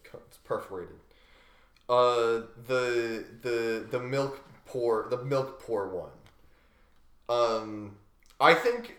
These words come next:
that this one ranks really high, but specifically only because of this panel.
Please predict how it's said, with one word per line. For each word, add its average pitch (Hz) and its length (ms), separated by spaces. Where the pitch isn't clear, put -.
that 151 220
this 139 220
one 135 180
ranks 117 320
really 123 200
high, 131 260
but - 280
specifically 139 720
only 117 160
because 113 320
of 92 140
this 92 160
panel. 90 420